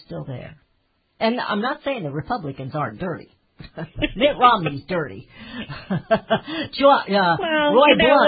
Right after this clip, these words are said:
Speaker 1: Blunt
Speaker 2: what?
Speaker 1: in, in
Speaker 2: And
Speaker 1: Missouri is
Speaker 2: you know
Speaker 1: dirty.
Speaker 2: what?
Speaker 1: But
Speaker 2: We're so easily fooled. I mean, look at Ted Cruz.
Speaker 1: Oh, yeah.
Speaker 2: Uh, come on.
Speaker 1: So I said, there's gonna be some noise today.
Speaker 2: I mean,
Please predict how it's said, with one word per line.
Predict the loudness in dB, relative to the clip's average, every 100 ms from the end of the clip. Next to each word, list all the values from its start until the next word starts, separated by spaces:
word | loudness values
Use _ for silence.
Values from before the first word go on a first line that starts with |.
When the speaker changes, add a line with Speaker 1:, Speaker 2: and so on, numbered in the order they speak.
| 4 2
Speaker 1:
Blunt | 0
Speaker 2:
what? | 0
Speaker 1:
in, | 0
in | 0
Speaker 2:
And | 0
Speaker 1:
Missouri | 2 4 4
is | 2
Speaker 2:
you | 2
know | 4 6
Speaker 1:
dirty. |
Speaker 2:
what? | 4 2 -2 _ -10
Speaker 1:
But | -6 -6 -6
Speaker 2:
We're | -8 0
so | 4 6
easily | 6 4 2 -2 -4 -4 -2
fooled. | 2 4 4
I | 2
mean, | 0
look | -2 0
at | -2
Ted | 0 0 0 -2
Cruz. | 0 0 -4 -8 -20 _ _ _ _ _ _ _
Speaker 1:
Oh, | -6 -4
yeah. | -4 -4 -8 _ _ _ _ _ _ -6
Speaker 2:
Uh, | -4 -2 -6 -12 -10
come | -6 -2
on. | -2 -6 _ _ _ -12
Speaker 1:
So |
I | -10 -8
said, | -8 -8
there's | -10 -8 -4
gonna | -4
be | -4 -6
some | -6
noise | -2 -2 -2 -6 -12
today. | -14 -14 -18 _ _ _ _ -6
Speaker 2:
I | 0
mean, | 2 2